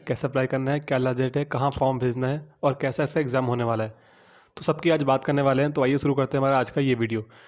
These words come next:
अब इसका रि-, इंट-, इसका एडवर्टाइजमेंट देखते हैं। तो वैकेंसी निकली आपकी निमहांस बेंगलोर से, जिसमें मल्टीपल पोस्ट्स आपकी आई हैं।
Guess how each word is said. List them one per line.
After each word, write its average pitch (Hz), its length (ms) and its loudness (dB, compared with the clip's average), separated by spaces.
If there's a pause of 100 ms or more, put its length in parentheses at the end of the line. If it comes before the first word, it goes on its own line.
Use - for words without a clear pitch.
(600)
अब 156 100 -6
इसका - 160 0
रि-, 135 180 2 (120)
इंट-, 143 260 -6
इसका 147 320 0 (100)
एडवर्टाइजमेंट 139 460 0
देखते 139 220 -2
हैं। 135 80 -2
तो 147 120 2
वैकेंसी 131 400 0
निकली 143 220 2
आपकी 143 220 0
निमहांस 135 360 -2
बेंगलोर 127 400 2
से, 139 180 0 (640)
जिसमें 156 240 -2
मल्टीपल 147 440 0
पोस्ट्स 143 380 -4
आपकी 147 260 -2
आई 135 200 -2
हैं। 147 240 -4